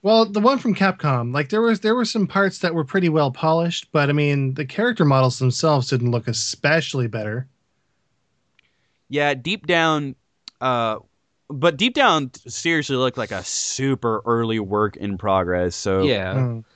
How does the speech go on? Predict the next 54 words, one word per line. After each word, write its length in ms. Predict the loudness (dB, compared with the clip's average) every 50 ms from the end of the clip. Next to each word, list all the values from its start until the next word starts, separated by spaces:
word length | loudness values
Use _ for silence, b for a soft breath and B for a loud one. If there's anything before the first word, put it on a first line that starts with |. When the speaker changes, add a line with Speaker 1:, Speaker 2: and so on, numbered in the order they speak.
| _ _ -4
Speaker 2:
I 80 | -2 0
can't 240 | 2 4 4 4 4
Speaker 3:
Uh, 20 | 4
Speaker 2:
really. 380 | 4 2 2 2 0 -2 -4 -6 _ -4
Speaker 1:
But 280 | 0 0 0 0 -2 -4
Speaker 3:
it, 220 | -6 -6 -8 -10 _ _ _ _ _ _ _ _ _ _
it, 60 | -10 -8
it's 240 | -6 -6 -6 -4
kinda 120 | -2 0 2
like 100 | 2 2
we 60 | 2
said, 160 | 2 2 2 4
though. 80 | 4
I 120 | 2 2 2
think 160 | 0 0 0
a 60 | 0
lot 240 | 0 2 2 2 2
of 60 | 2
this 180 | 2 0 0 0
is 240 | 2 2 2 0
them 240 | 0 0 0 0 0
being 220 | 0 -2 -4 -4 -4
kind 240 | -2 -2 0 0
of 80 | 0 0
reserved 520 | 0 -2 -2 0 0 0 0 0 0 -2
and 140 | -2 -2 0
being 160 | 0 0 -2
kind 360 | -2 0 0 0 0 2 0 0
of, 200 | -2 -2 -2 0
you 100 | 0 0
know, 340 | 0 0 0 -2 -2 -4 b b b b b b b b b
not 200 | 0 0 0 2
showing 300 | 2 2 2 4 4 2
their 140 | 0 0 -2
hand 360 | -2 -2 0 0 0 0 0
right 220 | 0 -2 -2 0 -2
away. 280 | -2 -2 -2 -2 -2
I 40 | -2
think 160 | -2 0 2
they 100 | 2 4
wanna 180 | 4 4 4 2
give 240 | 4 4 2 2 2
people 200 | 0 -2 -2 -2
just 180 | -2 -2 -4 -4
a 60 | -4
taste, 440 | -2 0 2 2 2 2 0 0 0
but 240 | 0 0 0 0 B B B B B B B
I 40 | 0
don't 100 | 2 4
think 140 | 4 4 2
it's 120 | 2 2 4
anywhere 680 | 4 4 4 4 4 6 6 6 6 4 2 0 -2 -2
near 360 | -2 0 2 4 4 4 2
what 300 | 2 0 0 -2 -4 -8